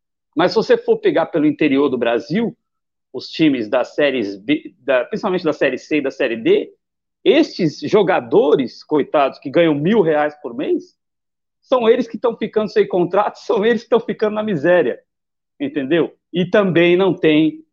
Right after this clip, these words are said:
nenhuma assistência do poder público, assim como todos nós, é,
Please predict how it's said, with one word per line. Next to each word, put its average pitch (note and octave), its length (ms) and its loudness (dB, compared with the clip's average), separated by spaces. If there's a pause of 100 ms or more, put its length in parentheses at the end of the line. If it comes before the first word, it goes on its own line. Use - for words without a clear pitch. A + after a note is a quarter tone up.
(200)
nenhuma D3+ 560 0
assistência C#3 840 -4
do B2+ 100 -4
poder C#3 440 -2
público, C#3+ 420 -4
assim C3+ 340 -2
como C3 300 -2
todos B2+ 400 -4
nós, A2+ 360 -6 (400)
é, A2 800 0